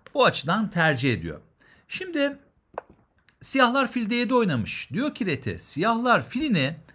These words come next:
E altıya manevra etmek istiyor. Ama bu şekilde rakibine konumsal üstünlüğünü arttırma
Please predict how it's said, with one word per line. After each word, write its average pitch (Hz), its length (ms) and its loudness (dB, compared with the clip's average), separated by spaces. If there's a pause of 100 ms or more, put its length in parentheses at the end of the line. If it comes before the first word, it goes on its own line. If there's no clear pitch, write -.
(440)
E 165 140 4
altıya 233 520 4
manevra 214 460 6
etmek 131 400 2
istiyor. 82 420 -6 (680)
Ama 202 300 2
bu 151 100 2
şekilde 214 500 0
rakibine 180 480 -2
konumsal 160 500 -4
üstünlüğünü 160 420 -4 (120)
arttırma 143 720 2